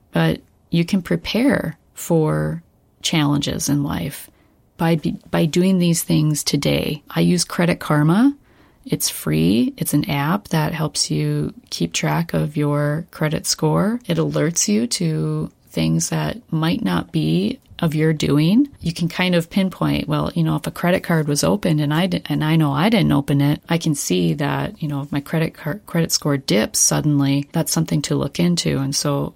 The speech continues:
it's an easy way to track your financial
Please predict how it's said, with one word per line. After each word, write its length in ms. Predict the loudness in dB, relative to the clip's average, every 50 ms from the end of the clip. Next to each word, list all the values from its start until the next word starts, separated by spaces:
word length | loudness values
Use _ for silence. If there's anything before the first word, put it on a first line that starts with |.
| -10 -10 -8
it's 280 | -6 -4 -4 -6 -4 -4
an 160 | -4 -4 -2 -2
easy 360 | 0 0 0 2 2 2 2
way 360 | 2 2 2 2 2 2 0
to 140 | -2 -4 -6
track 600 | -6 -4 -4 -2 -2 -2 -2 -2 -4 -6 -12 -16 -6
your 160 | -2 -2 -2 -2 -2
financial 920 | -2 0 2 2 4 4 2 2 2 2 2 2 4 4 4 2 0 -2